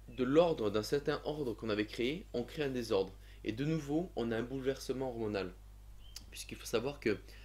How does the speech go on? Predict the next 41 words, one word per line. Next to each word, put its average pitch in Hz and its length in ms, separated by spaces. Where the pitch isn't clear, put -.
plus 170 160
vous 135 180
êtes 117 100
dans 113 200
un 110 40
état 107 200
de 104 100
stress, - 420
plus 135 120
vous 120 120
êtes 117 140
continuellement, 131 720
euh, 92 300
vous 101 120
avez 107 100
continuellement 127 540
un, 95 180
un 101 80
niveau 107 280
de, 95 180
de 90 120
cortisol 110 540
qui 95 240
est - 100
élevé. 113 360
Alors, 95 240
le 131 140
stress - 320
est 113 40
bien 127 240
pour 143 140
le 117 60
corps, 175 220
puisque - 200
ça - 260
permet 117 320
de 98 300
créer 123 320
des, 98 220
des 98 100
réactions, 104 600